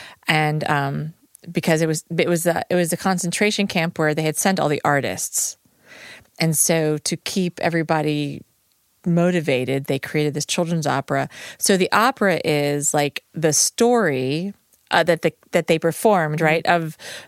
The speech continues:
Speaker 1: the milk that you have to get, and, you know, the kids, and, and all, and it's all kids, and, um, and of course they learned, you know, about the yellow, the yellow stars, and, um, Jacob was in fifth grade. I have lots of pictures and video,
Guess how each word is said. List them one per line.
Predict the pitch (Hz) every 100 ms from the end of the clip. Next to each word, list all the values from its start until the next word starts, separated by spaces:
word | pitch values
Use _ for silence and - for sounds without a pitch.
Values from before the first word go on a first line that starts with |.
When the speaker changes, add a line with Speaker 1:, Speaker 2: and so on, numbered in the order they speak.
| -
Speaker 1:
the | 175
milk | 175 185 185 180
that | 190 180
you | 175
have | 175 175
to | 180
get, | 185 175 175 175 175 170
and, | 170 170
you |
know, | 165 165
the | 165
kids, | - 175 170 170
and, | 160
and | 147 -
all, | 156 -
and | 156
it's | 147 -
all | 151 180 226
kids, | - 175 147 139 151 147 - - - - -
and, | 160 156 156 151
um, | 151 147 147 147 -
and | 147
of | 143
course | - 160 156
they | 156 151
learned, | 156 151 151 -
you | 147
know, |
about | 147 143 -
the | 147
yellow, | 143 151 156 151 147 _ -
the | 151
yellow | 147 151 151
stars, | - - 156 151 151 151 - - - - -
and, | 160 151
um, | 147 147 156
Jacob | 170 165 180
was | 175 175
in | 175
fifth | 185 -
grade. | 165 143
I | 151
have | 151 160
lots | 165 -
of | 143
pictures | 151 - 151
and | 156 147
video, | 147 139 107 135 123